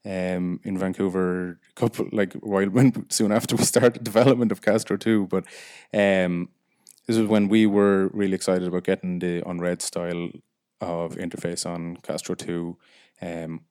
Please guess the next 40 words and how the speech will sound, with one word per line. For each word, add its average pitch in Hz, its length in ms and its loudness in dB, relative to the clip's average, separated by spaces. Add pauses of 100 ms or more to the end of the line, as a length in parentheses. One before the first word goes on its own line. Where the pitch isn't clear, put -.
I'm 104 100 -10
not 147 200 -8
sure 143 480 -2
how 123 160 -2
far 127 320 -2
along 120 320 0
we 110 80 -2
were 117 160 0
with 113 140 -6
the - 80 -8
Q 120 240 -2
I 117 80 2
D 113 180 -2
at 107 160 -2
that 117 160 -2
stage, 123 380 -4
but 95 240 -4 (480)
we 107 100 -2
definitely, 107 560 2 (240)
what 101 160 2
was 95 140 -2
exciting 101 460 2
us 95 280 -2
was 87 600 -4 (360)
the - 80 -10
structure 92 460 0
of 85 100 -6
the 90 100 -4
app 85 280 -6
and 82 340 -10
the 87 140 -6
way 85 520 -6 (120)
that 78 160 -8
it 82 100 -8
was 82 160 -10
going 82 200 -8
to 82 120 -8
allow, 82 440 -6 (420)
um, 78 460 -10 (180)
management, 87 580 -8